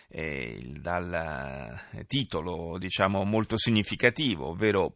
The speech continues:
"Prima i nostri", riferito, eh, ai lavoratori svizzeri in contrapposizione a quelli provenienti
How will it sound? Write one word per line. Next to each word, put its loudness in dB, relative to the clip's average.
"Prima 4
i 4
nostri", 2
riferito, 2
eh, -2
ai 4
lavoratori 4
svizzeri 4
in 6
contrapposizione 2
a -6
quelli -4
provenienti -2